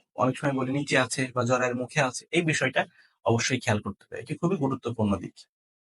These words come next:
এবং সর্বোপরি শেষে আপনি দেখলেও দেখতে পারেন যে মাথার মাপ কতটুকু আছে, পায়ের মাপ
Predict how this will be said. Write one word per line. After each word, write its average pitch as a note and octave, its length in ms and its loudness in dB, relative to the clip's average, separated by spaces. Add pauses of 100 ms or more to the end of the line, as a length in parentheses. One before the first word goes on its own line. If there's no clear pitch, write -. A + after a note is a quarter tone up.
(360)
এবং E3+ 220 4 (360)
সর্বোপরি D3 420 2
শেষে D3 280 2
আপনি B2 260 0
দেখলেও C3+ 380 2
দেখতে D3 260 -2
পারেন F3 240 0 (140)
যে C3+ 160 0 (460)
মাথার A#2+ 280 4
মাপ C3+ 160 4 (100)
কতটুকু B2+ 420 -2
আছে, B2 200 -4
পায়ের A#2+ 360 4
মাপ B2 180 2